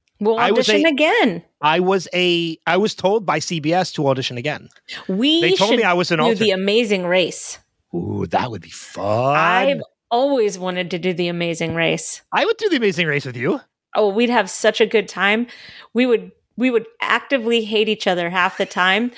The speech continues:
Speaker 1: but we'd be laughing the whole time, so it would be fine.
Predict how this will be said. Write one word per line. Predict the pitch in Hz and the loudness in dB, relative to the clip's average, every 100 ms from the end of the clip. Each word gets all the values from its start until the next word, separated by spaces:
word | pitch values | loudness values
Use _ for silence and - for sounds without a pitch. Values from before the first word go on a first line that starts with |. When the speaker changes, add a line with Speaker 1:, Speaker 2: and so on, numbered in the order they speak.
| - | -6
Speaker 1:
but | - 226 | -2 0
we'd | 226 | 2
be | 220 | 0
laughing | 190 185 202 285 285 | 0 0 0 0 0
the | 294 | 0
whole | 302 302 | 0 -2
time, | 320 330 320 | -2 -2 -2
so | - | 0
it | 214 | 0
would | 185 | 0
be | 190 | -4
fine. | 175 165 - - | -4 -6 -6 -10